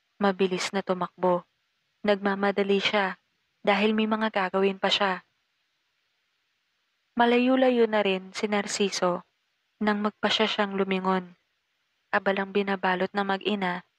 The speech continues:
gamit ang malasapot nilang laway ang putol-putol na katawan ng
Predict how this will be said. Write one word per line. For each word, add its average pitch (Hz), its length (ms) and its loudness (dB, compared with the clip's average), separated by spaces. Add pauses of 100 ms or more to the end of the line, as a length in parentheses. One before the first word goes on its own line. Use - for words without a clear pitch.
(280)
gamit 202 480 0
ang 208 160 -2
malasapot 202 640 0
nilang 196 240 -2
laway 185 560 0 (960)
ang 208 160 -4
putol-putol 214 640 0
na 202 160 0
katawan 190 640 -4 (480)
ng 208 160 -2